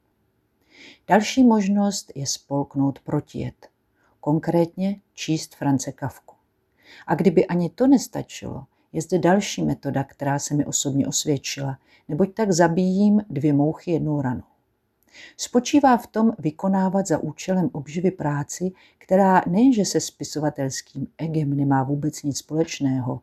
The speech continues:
ne jako třeba žurnalistika, ale naopak jej dekonstruuje, česky zpochybňuje, bourá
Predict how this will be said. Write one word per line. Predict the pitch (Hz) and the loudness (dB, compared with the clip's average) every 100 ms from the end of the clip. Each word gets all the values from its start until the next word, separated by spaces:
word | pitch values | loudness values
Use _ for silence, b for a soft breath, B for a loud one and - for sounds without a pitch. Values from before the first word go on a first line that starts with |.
| b b b - | b b b -2
ne | 151 | 2
jako | 135 135 | 2 0
třeba | 135 - 131 | -4 -4 -6
žurnalistika, | 123 139 151 170 170 - - - - - _ b b b | -2 0 0 4 2 2 -8 -18 -20 -20 _ b b b
ale | 156 | -4
naopak | 160 208 214 - 240 - 165 | 0 -2 -4 -4 -4 -4 0
jej | 175 | 0
dekonstruuje, | 131 147 - 208 208 - - 127 120 131 131 - _ _ | 0 -4 -2 0 2 -2 -8 -6 -4 -6 -8 -12 _ _
česky | - - - - | -8 -8 -8 -8
zpochybňuje, | - - 143 - 165 147 143 139 123 123 _ _ | -10 -8 -10 -4 -2 0 0 0 -2 -6 _ _
bourá | 135 113 127 143 147 135 123 127 | -14 -6 -2 0 2 2 0 -4